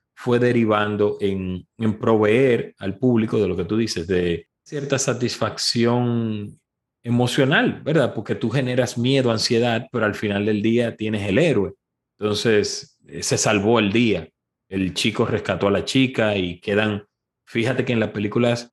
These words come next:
de los setenta, ochenta, tenías a veces un sobreviviente o una.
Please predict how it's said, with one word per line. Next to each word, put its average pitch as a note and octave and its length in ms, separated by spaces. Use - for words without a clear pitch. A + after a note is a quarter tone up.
de A2 80
los G#2+ 200
setenta, A2 460
ochenta, F#2+ 600
tenías A#2 320
a A#2+ 80
veces A2+ 380
un D#3 200
sobreviviente F#2 840
o F#2+ 120
una. F2+ 440